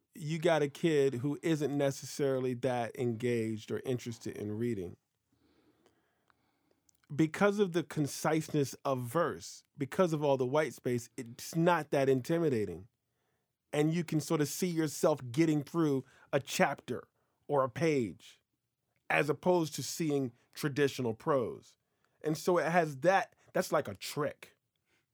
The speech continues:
which, wh-, hey, whatever works to get kids excited.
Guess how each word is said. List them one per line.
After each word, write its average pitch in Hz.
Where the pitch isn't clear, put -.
which, 143
wh-, 131
hey, 190
whatever 156
works 151
to 147
get 135
kids 127
excited. 143